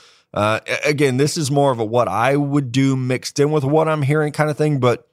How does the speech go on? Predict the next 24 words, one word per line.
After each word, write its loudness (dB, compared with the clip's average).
I 4
expect -2
that 0
front 0
office -2
to -10
be -4
gone, 0
so -2
I'm 0
not -2
trusting -4
a -4
whole -2
lot 0
of -6
what 0
I'm -6
hearing -4
in -8
Cleveland -2
as -8
far 0
as -8